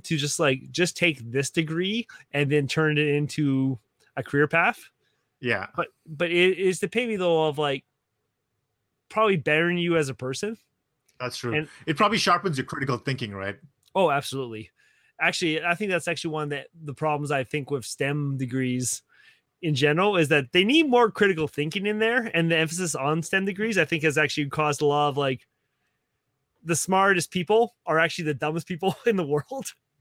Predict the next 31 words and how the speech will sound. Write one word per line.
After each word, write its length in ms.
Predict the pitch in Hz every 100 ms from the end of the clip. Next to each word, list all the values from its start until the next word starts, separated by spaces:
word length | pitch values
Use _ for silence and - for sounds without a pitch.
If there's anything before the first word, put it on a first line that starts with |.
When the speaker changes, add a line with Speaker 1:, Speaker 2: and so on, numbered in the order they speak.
| _ _ _
Speaker 2:
Yeah, 260 | - 254 - -
I 140 | 226
can 140 | 359
see 180 | - 196
that. 280 | 127 127 - _
I 80 | 135
think 320 | 135 156 139
oftentimes 560 | 160 139 139 135 139 135
engineers 560 | 147 135 120 131 123 117
are 140 | 117
the 100 | 113
most, 460 | 117 113 - - - _ _ _ - -
they 160 | 143
get 160 | 147 147
tunnel 260 | 190 190 151
vision 360 | 143 135 135
into 200 | 123 127
specific 460 | 131 135 135 131 135
things, 400 | 147 139 107 101
right? 200 | 113 113
They're 80 | 123
not 180 | 127 127
able 160 | 123
to 80 | 117
take 220 | - 127
a 60 | -
big 240 | 127 120
picture 240 | 139 139 127
perspective 760 | 120 - 113 - 135 117 98 -
or 240 | 120 113
see 280 | 127 -